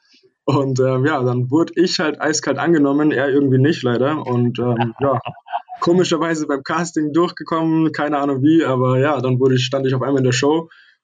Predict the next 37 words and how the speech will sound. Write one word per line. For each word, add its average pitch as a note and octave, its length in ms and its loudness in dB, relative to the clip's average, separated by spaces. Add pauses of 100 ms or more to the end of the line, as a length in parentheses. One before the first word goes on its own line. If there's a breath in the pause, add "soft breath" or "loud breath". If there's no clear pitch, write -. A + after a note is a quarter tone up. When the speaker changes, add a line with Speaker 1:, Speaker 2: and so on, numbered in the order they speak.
(120)
Speaker 1:
Und B2+ 240 2
Speaker 2:
Mhm. D3 40 -4
Speaker 1:
das B2+ 180 0
Krasse D#3 300 -4
war D3+ 140 2
halt C#3+ 80 -4
natürlich, C#3 260 0
ich - 40 0
hatte B2 140 -2
davor B2 300 -4
keine B2+ 280 -2
Ahnung D3 220 0
davon, B2+ 400 2
hab B2+ 80 0
mir B2+ 80 0
dann B2+ 160 0
irgendwie C#3+ 500 4
doch D#3+ 220 -2
nochmal D3 220 2
auf C3 100 -2
Krampf D3+ 300 -4
YouTube D#3 260 2
schnell C#3 180 -2
mal C3+ 140 0
angeschaut, C#3 340 2
okay, B2+ 320 -2
was C#3 200 -4
genau C3 240 0
ist - 200 -6
das B2+ 140 -8
denn C3 140 0
jetzt B2+ 160 0
eigentlich? B2+ 440 0 (440 loud breath)
Und C3 240 0
Speaker 2:
Mhm. C#3 120 2
Speaker 1:
war C3+ 120 0
dann C3+ 160 -6